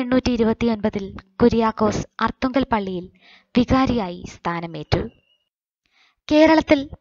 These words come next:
പള്ളികളുടെ ഒപ്പം ഒരു school അഥവാ പള്ളിക്കൂടം എന്ന ആശയം കൊണ്ടുവന്നത് കുര്യാക്കോസ് ഏലിയാസ് ചാവറയാണ്. സി എം ഐ സഭ,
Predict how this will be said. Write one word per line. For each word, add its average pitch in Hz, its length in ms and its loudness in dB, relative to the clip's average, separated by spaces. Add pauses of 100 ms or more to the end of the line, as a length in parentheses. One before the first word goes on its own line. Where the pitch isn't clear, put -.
(120)
പള്ളികളുടെ 311 640 8
ഒപ്പം 233 320 4 (140)
ഒരു 240 180 4
school 233 360 2 (460)
അഥവാ 233 320 4 (140)
പള്ളിക്കൂടം 262 640 4 (160)
എന്ന 233 120 -4 (120)
ആശയം 226 400 0
കൊണ്ടുവന്നത് 196 680 -2 (500)
കുര്യാക്കോസ് 240 600 4
ഏലിയാസ് 185 440 -6
ചാവറയാണ്. 175 640 -4 (2250)
സി 320 140 -2 (160)
എം 320 80 0 (120)
ഐ - 20 0 (120)
സഭ, 254 160 2